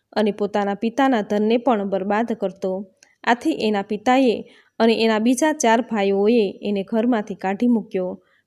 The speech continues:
બીજા કુટુંબીજનોએ પણ તેને ત્યજી દીધો. તેને પોતાના શરીર પરના ઘરેણાં પણ એક પછી એક કરીને વેચી નાખ્યા. પરિણામે તેની પાસે પૈસો ન રહેવાથી એના જુગારી મિત્રો તેમજ વેશ્યાઓએ પણ તેનો ત્યાગ કર્યો.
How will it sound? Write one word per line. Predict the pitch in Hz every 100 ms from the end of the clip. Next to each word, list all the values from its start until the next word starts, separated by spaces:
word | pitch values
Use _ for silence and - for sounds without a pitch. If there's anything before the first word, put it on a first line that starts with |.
| -
બીજા | 226 247 220
કુટુંબીજનોએ | 226 220 277 285 269 214 196 196 196
પણ | 233 214 190
તેને | 196 190 190
ત્યજી | 190 190 247
દીધો. | 233 214 202 185 196 _ _ _ _
તેને | 240 233
પોતાના | 220 220 214 208
શરીર | 214 - 262 339 311
પરના | 233 233 196
ઘરેણાં | 196 208 202 196 202
પણ | 262 208 - -
એક | 262 -
પછી | 233 226 -
એક | 214 254 233
કરીને | 214 196 190 240 247
વેચી | 185 - 185
નાખ્યા. | 185 180 196 180 202 _ _ _ _
પરિણામે | 247 294 320 320 330
તેની | 320 226 208
પાસે | 214 220 233 254
પૈસો | - 208 220 208
ન | 202
રહેવાથી | 196 208 233 240 269 208 - - _ _ -
એના | 233 214
જુગારી | 208 240 302 320 294
મિત્રો | 226 233 247 202
તેમજ | 214 208 202 214
વેશ્યાઓએ | 196 220 285 254 233 202
પણ | 196 214 185
તેનો | - 190 214
ત્યાગ | 247 196 185 190
કર્યો. | 196 190 190 202